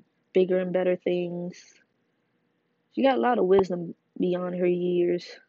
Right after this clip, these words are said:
understood things in a different sense. Actually, when I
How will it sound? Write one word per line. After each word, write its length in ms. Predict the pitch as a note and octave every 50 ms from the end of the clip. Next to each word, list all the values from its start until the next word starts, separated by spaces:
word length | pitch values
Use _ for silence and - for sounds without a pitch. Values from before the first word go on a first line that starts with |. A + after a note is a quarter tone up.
| _ _ _ _ _ _ _ _ _ _ _ _ _ _ _ _ _ _ _ _ _ _ _ _ _ _ _ _ _ _ _ _ _ _ _ _ _ _ _ _ _ _ _ _ -
understood 580 | - G3+ G3 F3+ F3+ - - F3+ F3+ E3+ - -
things 460 | - F3 F3 E3+ E3+ E3+ F3 F3+ - _ _ _ _ _ _ _ _ _ _ _ _ _ _ _ _ _ _ _ _ -
in 140 | G3 F#3+
a 40 | F3+ F3
different 440 | F3+ F3+ F3 - F3 E3+ F3 F3+ - _ _ _ _ _
sense. 460 | - - - F#3 F3+ F3+ F3+ F3+ _ - _ _ _ _ _ _ _ _ _ _ _ _ _ _ _ _ -
Actually, 240 | F#3 G#3 G#3+ G3+ F#3+
when 140 | F#3 F3+ F3+
I 120 | F3+ F3+